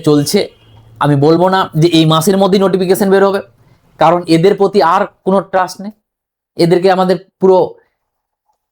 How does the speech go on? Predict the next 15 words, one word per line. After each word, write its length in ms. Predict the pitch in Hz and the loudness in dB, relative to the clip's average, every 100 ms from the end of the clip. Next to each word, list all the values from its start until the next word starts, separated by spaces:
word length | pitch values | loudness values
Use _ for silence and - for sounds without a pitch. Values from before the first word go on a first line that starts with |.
| _ _ _ _ _ _ _ _ 165 | _ _ _ _ _ _ _ _ -4
আর 60 | 170 | -2
কোনো 120 | 190 175 | 0 0
বিশ্বাস 300 | 170 - 190 185 | -2 -2 -4 -4
নেই। 100 | 196 - _ _ _ _ _ _ _ _ _ _ _ _ _ _ _ _ - 156 | -10 -12 _ _ _ _ _ _ _ _ _ _ _ _ _ _ _ _ -8 -2
এবার 140 | 180 190 | -2 0
তোমরা 220 | 196 202 214 | -2 2 2
কি 60 | 202 170 | 0 0
করবে? 180 | 135 113 135 | 0 0 0
তোমরা 240 | 175 202 208 - - _ _ _ _ - | 2 2 2 0 -8 _ _ _ _ 0
পড়াশোনাটাকে 540 | 165 - 196 196 185 180 | 2 2 0 -2 -4 -4
কিন্তু 160 | 180 180 | -2 0
জারি 140 | 139 143 | 0 2
রাখতে 180 | 131 - 104 | -2 -2 -4
হবে। 140 | 92 107 _ _ _ _ _ - | -4 -10 _ _ _ _ _ -2
আমি 140 | 170 | 0